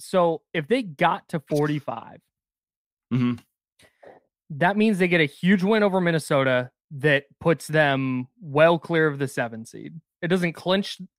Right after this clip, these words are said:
Speaker 1: the six, but it, it puts them
Speaker 2: You
Speaker 1: in a really
Speaker 2: feel,
Speaker 1: good
Speaker 2: you start
Speaker 1: spot.
Speaker 2: feeling comfortable
Speaker 1: Right,
Speaker 2: about
Speaker 1: puts them
Speaker 2: not
Speaker 1: in the
Speaker 2: being a
Speaker 1: driver's
Speaker 2: playing
Speaker 1: seat.
Speaker 2: team. Yeah.
Speaker 1: And then it's New Orleans sans Zion at, at Chase and San Antonio. So can they make that a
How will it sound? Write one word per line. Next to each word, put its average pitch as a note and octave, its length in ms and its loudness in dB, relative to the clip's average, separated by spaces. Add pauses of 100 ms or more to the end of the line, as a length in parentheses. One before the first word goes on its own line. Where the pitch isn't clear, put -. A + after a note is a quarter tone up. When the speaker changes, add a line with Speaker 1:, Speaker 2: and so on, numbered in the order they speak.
(360)
Speaker 1:
the F3 160 -2
six, G#3 400 0
but D#3 220 -2
it, D3 160 -2
it D#3+ 260 -4
puts F#3 160 -2
them F3+ 120 0
Speaker 2:
You D#3+ 80 4
Speaker 1:
in C#3+ 40 -2
a D3 40 -4
really D3+ 180 8
Speaker 2:
feel, D3 60 4
Speaker 1:
good C3+ 60 2
Speaker 2:
you C3+ 60 4
start D3 220 6
Speaker 1:
spot. - 80 -2
Speaker 2:
feeling D3+ 340 4
comfortable F#2+ 760 -4
Speaker 1:
Right, D3 120 -2
Speaker 2:
about A2 160 2
Speaker 1:
puts G2 100 0
them G#2+ 60 0
Speaker 2:
not - 20 2
Speaker 1:
in G2+ 60 2
the - 60 2
Speaker 2:
being D#3+ 100 4
a - 20 6
Speaker 1:
driver's A#2 180 0
Speaker 2:
playing G2+ 200 -6
Speaker 1:
seat. G2 100 -10
Speaker 2:
team. E2+ 120 -12 (340)
Yeah. F#2+ 140 -4 (180)
Speaker 1:
And F#3 100 4
then G3 80 6
it's E3+ 320 -2
New D#3+ 200 0
Orleans G3 440 2
sans F3+ 300 2
Zion C#3+ 500 2 (800)
at, D#3 180 2 (260)
at D3+ 200 -2
Chase C#3+ 540 -2 (120)
and D3+ 320 -2
San F3 300 2
Antonio. C#3 560 -4
So D#3 260 0
can E3 160 -2
they F#3 100 4
make G3 220 0
that E3+ 240 2 (260)
a C#3 240 -2